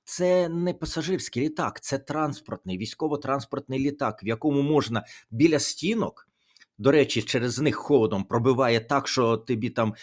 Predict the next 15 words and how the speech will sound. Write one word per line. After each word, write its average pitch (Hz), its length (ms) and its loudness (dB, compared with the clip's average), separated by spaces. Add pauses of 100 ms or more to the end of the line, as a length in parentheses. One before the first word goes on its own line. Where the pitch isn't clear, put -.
(140)
після 131 260 0
того 120 240 2
ревматизм, 139 540 2
в 110 180 0
мене 117 300 0
довго 107 480 4
потім 95 360 -6
були 92 200 -2
болі, 87 360 -4 (420)
е, 101 640 0 (360)
до 110 140 0
стінок 165 480 -2
дуже 117 320 0
незручні 110 600 -2
крісла 123 600 -2